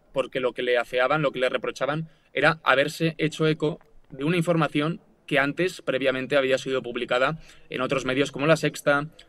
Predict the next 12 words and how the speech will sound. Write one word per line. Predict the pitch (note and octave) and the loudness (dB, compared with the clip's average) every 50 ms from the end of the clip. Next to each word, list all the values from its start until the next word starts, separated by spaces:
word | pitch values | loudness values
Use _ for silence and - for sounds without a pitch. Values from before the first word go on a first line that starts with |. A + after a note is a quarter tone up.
| _ _ - | _ _ -8
como | B2 B2+ C3+ | -4 -4 -2
El | C3 | 2
País, | C3 C3+ C3 C3+ C3+ C3+ C3 C3 - - _ _ _ _ _ | 4 4 4 4 2 -2 -4 -6 -10 -16 _ _ _ _ _
como | C3 C3 B2+ | -2 -2 -2
eldiario.es, | B2 A#2+ B2+ C3 C#3 C#3 C#3+ C3+ C3 C3+ C3+ B2 C3 C3 C3+ C#3 C#3 C#3 - - _ - - - | 0 4 4 4 6 6 4 0 0 -4 -4 0 2 2 4 2 0 -2 -6 -14 _ -20 -8 -4
que | C3+ | -2
habían | B2 C3 D#3+ F#3+ | 2 4 4 4
afirmado | G3 E3+ E3+ F3 D#3+ D#3 D3+ D3 C3+ C3+ C#3+ D#3+ - - - - - | 4 4 2 2 4 4 4 4 2 0 -4 -6 -12 -16 -20 -12 -8
que | - B2+ | -8 -8
existía | - - B2+ B2+ D3+ D#3 | -6 -8 -8 -2 2 4
un | D#3+ D#3+ | 4 4
cementerio, | D#3+ D3+ C#3 C3 B2+ A2+ C3+ C3+ C3+ C3 B2+ B2+ C#3 D3+ | 4 2 0 0 -2 0 0 0 2 0 -2 -2 -4 -6